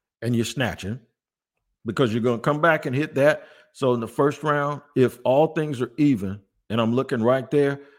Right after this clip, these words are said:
I come back with the big wideout. I come back in the second round with the way that the boards have been working.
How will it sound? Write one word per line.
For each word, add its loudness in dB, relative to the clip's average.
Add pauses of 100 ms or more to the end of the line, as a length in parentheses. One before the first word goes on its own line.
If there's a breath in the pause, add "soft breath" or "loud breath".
(180 loud breath)
I -6
come -2
back 2
with -4
the -2
big 0
wideout. -2 (920)
I -2
come 2
back 4 (260)
in 0
the -2
second -4
round -2 (480)
with 0
the 0
way 2
that -4
the 0
boards 2
have -6
been -2
working. -2